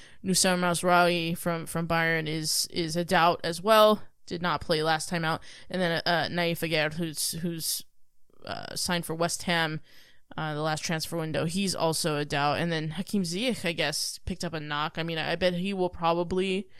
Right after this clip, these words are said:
um, try to, to play through that or try to get fit as soon as possible. But yeah, when you have, like, some of the best defenders in the tournament not available, I think that that is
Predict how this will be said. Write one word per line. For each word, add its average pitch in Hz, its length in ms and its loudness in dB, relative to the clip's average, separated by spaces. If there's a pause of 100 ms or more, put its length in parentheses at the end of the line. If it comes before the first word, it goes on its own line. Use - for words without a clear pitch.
(880)
um, 185 460 4
try 185 360 6
to, 185 560 2 (240)
to 208 120 -2
play 190 200 4
through 185 260 0
that 180 320 8
or 180 220 2
try 175 220 2
to 175 60 0
get 175 220 0
fit - 280 0
as - 80 0
soon 185 140 0
as 170 100 -2
possible. 175 500 2
But 160 220 0
yeah, 160 220 4
when 165 180 -2
you 175 140 0
have, 180 420 0
like, 104 300 -2 (220)
some - 260 -2
of 175 40 -2
the 165 80 0
best 160 260 0
defenders 160 720 -4
in 185 240 2
the 180 80 2
tournament 165 680 0 (400)
not 165 280 4
available, 160 540 0
I 160 220 0
think 165 280 -6
that 160 160 -6
that 156 240 0
is 160 360 -2